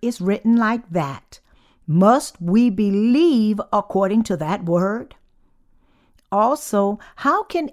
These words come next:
everything turn out only according to the Word of God? This kind of thinking opposes the Word of God. People in their own way of thinking say,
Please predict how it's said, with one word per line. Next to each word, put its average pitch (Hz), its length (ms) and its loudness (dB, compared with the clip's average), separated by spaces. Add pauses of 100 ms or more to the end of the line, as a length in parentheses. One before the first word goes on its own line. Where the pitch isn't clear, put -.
everything 202 720 -4
turn 196 320 -4
out 151 300 -4 (140)
only 220 600 2
according 196 560 -2
to 196 140 -6
the 214 100 -6
Word 202 300 -2
of 226 100 -14
God? 269 500 -6 (1500)
This 247 360 2
kind 180 360 -2
of 131 140 -8 (100)
thinking 294 600 -2 (380)
opposes 226 720 -2
the 170 160 -4
Word 180 380 -2
of 196 160 -10
God. 117 460 -12 (1120)
People 262 340 2
in 214 120 0
their 165 280 -2
own 240 340 2
way 233 200 0
of 233 160 -6
thinking 196 500 -2
say, 113 540 -8